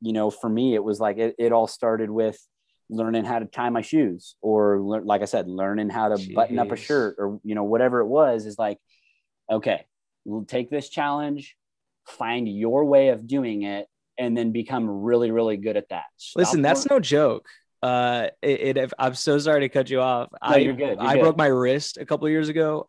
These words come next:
Speaker 2: Uh,
Speaker 1: <laughs>
Speaker 2: buttoning a shirt with a, like, I couldn't use my, it, I, it was like, uh, my thumb was sticking straight out, so I couldn't
Speaker 1: Yeah.
Speaker 2: use my thumb. Buttoning a shirt with one hand is no joke. So
Speaker 1: Yes.
Speaker 2: props to you.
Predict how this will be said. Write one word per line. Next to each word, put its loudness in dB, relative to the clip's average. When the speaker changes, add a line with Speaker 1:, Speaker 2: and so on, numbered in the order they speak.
Speaker 2:
Uh, 2
Speaker 1:
<laughs> -8
Speaker 2:
buttoning 4
a -2
shirt -6
with 4
a, 2
like, 0
I 0
couldn't -4
use 4
my, -2
it, -4
I, -4
it -6
was -4
like, 0
uh, 0
my 2
thumb 4
was 0
sticking -4
straight -4
out, -4
so -2
I -2
couldn't 0
Speaker 1:
Yeah. -2
Speaker 2:
use -6
my -6
thumb. -4
Buttoning 4
a 2
shirt -2
with -2
one 2
hand -2
is -4
no 4
joke. -6
So 0
Speaker 1:
Yes. -2
Speaker 2:
props -2
to -8
you. -6